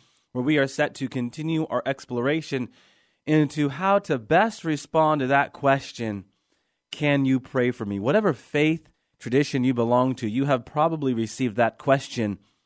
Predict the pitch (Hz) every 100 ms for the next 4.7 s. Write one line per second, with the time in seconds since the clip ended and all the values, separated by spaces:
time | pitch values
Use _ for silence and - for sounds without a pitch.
0 | _ _ _ - 156 147 131 117 143 143
1 | - 113 104 - _ _ _ _ - 123
2 | 135 139 127 - 147 143 139 143 139 131
3 | 123 143 131 110 113 - 131 139 123 139
4 | 139 131 - 147 147 147 135